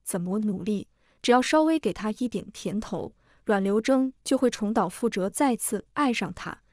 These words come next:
宁志谦重新向阮刘征求了婚，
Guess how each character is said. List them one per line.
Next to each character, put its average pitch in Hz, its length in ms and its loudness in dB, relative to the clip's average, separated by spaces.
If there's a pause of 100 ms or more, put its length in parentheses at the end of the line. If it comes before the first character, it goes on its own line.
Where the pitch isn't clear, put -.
(220)
宁 220 200 4
志 254 160 2
谦 247 260 0
重 208 220 -2
新 247 220 0
向 233 200 0
阮 175 200 -4
刘 165 160 -4
征 240 200 2
求 - 200 -4
了 185 80 -2
婚， 208 280 0